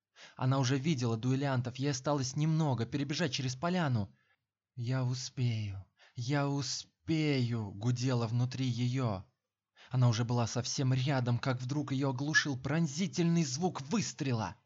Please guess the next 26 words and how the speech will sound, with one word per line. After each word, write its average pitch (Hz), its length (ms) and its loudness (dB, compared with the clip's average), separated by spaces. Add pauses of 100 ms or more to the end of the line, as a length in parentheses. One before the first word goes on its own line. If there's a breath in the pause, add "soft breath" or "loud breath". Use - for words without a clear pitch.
(960)
от 107 220 -10
которого 117 520 -2
она 110 160 0
замедлила 110 560 -2
бег 113 400 0
и, 127 160 -4
сделав 113 520 -2
по 123 160 -2
инерции 131 500 -2
еще 127 520 -2
пару 131 360 -2
шагов, 127 560 -2 (640)
замерла. 107 800 -2 (600 soft breath)
Один 123 360 4
из 107 120 2
мужчин, 117 500 2
схватившись 123 680 -2
за 110 160 0
живот, 123 440 0
упал 127 320 2
на 120 160 4
колени. 123 680 2 (960)
К - 100 -18
нему 127 280 4
кинулись 127 440 2
секунданты, 117 840 -2